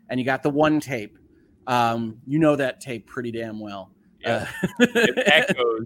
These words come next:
Speaker 2: in your mind
Speaker 1: <laughs> So,
Speaker 2: for all time.
Speaker 1: I, it's
Speaker 2: Yes.
Speaker 1: possible I could, I could recreate the Banjo-Kazooie promotional tape
Speaker 2: <laughs>
Speaker 1: from whatever summer that is,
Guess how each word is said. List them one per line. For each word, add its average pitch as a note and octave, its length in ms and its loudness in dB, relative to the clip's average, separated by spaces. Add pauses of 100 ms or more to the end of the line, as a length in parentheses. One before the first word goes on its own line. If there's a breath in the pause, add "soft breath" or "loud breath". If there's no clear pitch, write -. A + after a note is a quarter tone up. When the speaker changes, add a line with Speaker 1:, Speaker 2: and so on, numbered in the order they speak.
(120)
Speaker 2:
in B2 100 -20
your A#2 160 -6
mind A2+ 500 0
Speaker 1:
<laughs> - 0 -
So, - 60 -8 (120)
Speaker 2:
for E3+ 60 2
all A2+ 300 4
time. G2 580 -2 (320)
Speaker 1:
I, D#3+ 100 2
it's E3+ 160 0
Speaker 2:
Yes. - 40 -16
Speaker 1:
possible F3+ 360 4
I E3 100 4
could, - 180 -4 (180)
I D#3+ 120 6
could C#3+ 160 -4
recreate C#3+ 800 -2
the B2 100 -2
Banjo-Kazooie B2 1120 -6
promotional A#2 680 -6
tape G#2+ 340 -8 (200)
Speaker 2:
<laughs> F3+ 220 2
Speaker 1:
from C3+ 140 2
whatever D3+ 400 4
summer D#3+ 340 2
that C#3 240 2
is, A2+ 440 -8